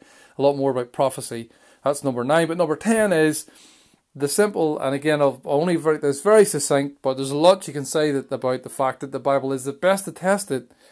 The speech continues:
ancient book that we have today. If we're gonna discount the Bible, we discount every book, because it's the best attested. The time between the events and the writings down is smaller than any other book. Um,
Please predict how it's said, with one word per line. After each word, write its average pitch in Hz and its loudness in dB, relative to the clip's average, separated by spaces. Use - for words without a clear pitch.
ancient 147 -4
book 139 -2
that 131 -6
we 120 -8
have 123 -2
today. 110 -8
If 143 -2
we're 170 0
gonna 208 4
discount 233 0
the 151 -4
Bible, 190 4
we 185 -2
discount 190 2
every 165 2
book, 123 -6
because 160 -2
it's 160 -4
the 165 -2
best 175 2
attested. 143 0
The 147 -10
time 202 4
between 196 0
the 165 4
events 180 2
and 156 -10
the 151 -2
writings 190 2
down 147 0
is 139 -4
smaller 147 2
than 135 -2
any 135 0
other 123 -2
book. 107 -12
Um, 117 -4